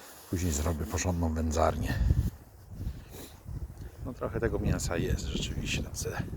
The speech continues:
w sumie ze dwadzieścia dobrych kilogramów. Ale święta są, to sobie pojemy, rodzina liczna. O, i tutaj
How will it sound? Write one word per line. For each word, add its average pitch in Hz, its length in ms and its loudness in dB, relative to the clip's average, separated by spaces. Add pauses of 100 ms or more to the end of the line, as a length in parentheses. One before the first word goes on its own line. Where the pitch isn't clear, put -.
(1160)
w - 180 -2
sumie 101 260 -2
ze 131 120 0
dwadzieścia 110 460 -2
dobrych 107 260 -4
kilogramów. 101 600 2 (1800)
Ale 156 360 0 (1700)
święta 113 480 -2 (420)
są, 127 440 6 (1000)
to 123 60 -10
sobie 82 160 -6
pojemy, 82 520 -6
rodzina 78 340 -6
liczna. - 400 -4 (2750)
O, 78 260 -4 (100)
i - 40 -16
tutaj 87 320 -6